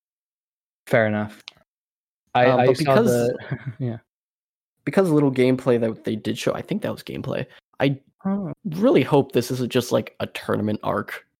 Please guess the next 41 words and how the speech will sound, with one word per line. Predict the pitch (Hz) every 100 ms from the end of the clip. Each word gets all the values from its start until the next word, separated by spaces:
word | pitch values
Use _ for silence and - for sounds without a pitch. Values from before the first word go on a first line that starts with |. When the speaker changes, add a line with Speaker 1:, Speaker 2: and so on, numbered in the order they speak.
| _ _ _ _ _ _ _
Speaker 1:
Like, | - 117
we're | 113
just | - 117 -
fighting | 110 107 110 - -
Speaker 2:
Oh, | 143 139 131
Speaker 1:
Pokemon. | 120
Speaker 2:
yeah. | 113 113 - - _ -
We | 151
did | 175 156
just | 127 127 123
do | 120 113
that | 101 98 - _ _ _ _
in | -
the | 120
last | 107 107 -
game. | - 107
Speaker 1:
Yeah. | 110 58 - - _ _ _ _ _ _ _ _ _ _ _ _ _ _ _ -
Speaker 2:
But | 120 113 -
it | 123
does | 139 127 120
kinda | - 123 110
look | 107 107
like |
it's | 107 107
gonna | 110
be | 104
a | 107
tournament | 113 101 101
arc. | 107 117 -
<laughs> | 156 - _ _ _ -
Speaker 1:
The | 170 147 135 131
Elite, | 135 123 107 104 -
Elite | 123 120 101 -
Four | - 107 101 101 - - -
<laughs> | -
or | 135
something. | - - 165 202 220
They | 190
would | 175 160
do | 139
that. | 123 110 113